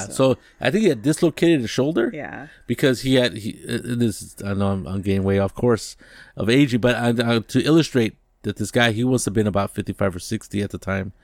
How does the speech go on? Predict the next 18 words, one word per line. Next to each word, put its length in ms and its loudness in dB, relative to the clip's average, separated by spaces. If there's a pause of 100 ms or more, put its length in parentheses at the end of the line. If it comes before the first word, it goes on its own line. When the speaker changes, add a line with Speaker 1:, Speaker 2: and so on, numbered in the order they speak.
(360)
Speaker 2:
And 140 0
he's 220 4
out 200 0
in 140 -4
the 140 0
redwood 420 0
forest 580 -4
or 220 -4
in 80 -10
forest 460 0
cutting 280 -4
down 200 -2
trees. 360 -8
Speaker 1:
Northern 300 -6
California. 600 -12
Speaker 2:
Right, 200 0
Northern 240 2
California. 640 0